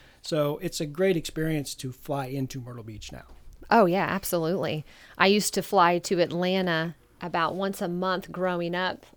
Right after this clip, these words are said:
Speaker 2: uh, here in Myrtle Beach, uh, to go visit family. And this is at a time when the airport, I remember walking onto the plane outside and
Speaker 1: Yep.
Speaker 2: just a little two-engine propeller plane that
Speaker 1: Oh,
Speaker 2: was just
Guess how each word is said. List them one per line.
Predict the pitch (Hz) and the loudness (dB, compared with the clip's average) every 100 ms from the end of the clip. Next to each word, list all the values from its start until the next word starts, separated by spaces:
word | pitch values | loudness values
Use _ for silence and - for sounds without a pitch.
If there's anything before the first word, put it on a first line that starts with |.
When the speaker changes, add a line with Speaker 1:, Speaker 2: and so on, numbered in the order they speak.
| - | -12
Speaker 2:
uh, | 165 165 | -10 -10
here | 160 202 185 | -6 0 0
in | - 180 | 0 -2
Myrtle | 180 175 | 0 0
Beach, | 160 226 - - - - - - - - | 0 0 0 -4 -6 -16 -16 -16 -14 0
uh, | 190 | 0
to | 151 | 2
go | 190 185 | 2 2
visit | 180 170 - | 2 2 0
family. | - 180 185 202 262 - - - - - - - - _ _ | 0 0 0 -2 -4 -10 -20 -20 -20 -20 -18 -20 -20 _ _
And | 196 185 196 | 0 2 2
this | 220 240 | 4 4
is | 240 | 2
at | 214 175 | 2 2
a | |
time | - - 190 185 180 | -2 -2 0 2 2
when | 170 | 0
the | 170 | 0
airport, | 180 185 185 - 175 165 - | 2 2 2 0 2 2 0
I | 175 | 0
remember | 180 190 185 175 170 - | 0 2 0 2 0 -2
walking | 170 165 202 - 247 233 233 | -2 4 4 4 2 2 0
onto | - 180 190 180 | 0 0 0 -4
the | |
plane | - - 175 170 175 - | -4 -2 0 0 0 2
outside | 160 180 - - 156 160 269 330 - _ _ _ _ _ _ - | 2 4 2 2 4 4 2 -2 -12 _ _ _ _ _ _ 0
and | 190 180 175 175 | 2 2 0 0
Speaker 1:
Yep. | |
Speaker 2:
just | 180 170 185 | 0 0 0
a | |
little | 170 180 170 | 0 0 0
two-engine | 156 202 180 180 165 175 170 - | 0 0 0 0 0 -2 -2 -6
propeller | - 175 180 170 165 170 | -6 -6 -4 -4 -4 -6
plane | - 165 170 170 | -6 -4 -2 -2
that | 156 | -4
Speaker 1:
Oh, | 160 | -4
Speaker 2:
was | 156 | -4
just | 175 | -4